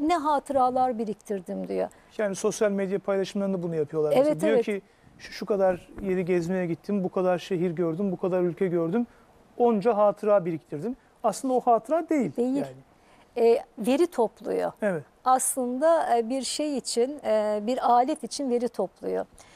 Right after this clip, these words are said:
Speaker 1: Şimdi bu veri toplama kısmında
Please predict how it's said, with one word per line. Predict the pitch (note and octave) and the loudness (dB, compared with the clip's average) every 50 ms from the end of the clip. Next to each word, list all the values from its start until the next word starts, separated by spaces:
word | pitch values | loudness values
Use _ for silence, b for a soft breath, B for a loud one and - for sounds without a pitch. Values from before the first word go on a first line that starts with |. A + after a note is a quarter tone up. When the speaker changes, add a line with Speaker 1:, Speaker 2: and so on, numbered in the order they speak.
| B B B B | B B B B
Speaker 1:
Şimdi | B - - C4+ C#4+ D4 D4+ C4 C4 | B -10 -6 -4 -4 -2 -2 0 2
bu | D4+ D4+ C4 - | 2 2 2 2
veri | A#3+ C4 C#4 D4+ D#4+ | 0 -2 0 -2 -4
toplama | - - D4 C#4+ _ - D4 D#4 E4+ D#4+ | 0 0 -2 -2 _ -4 -4 -4 -4 -4
kısmında | - - - - - - C#4 C4+ B3 A#3 G3+ G#3+ | -6 -6 -6 -6 -4 -2 -2 -2 -2 0 2 2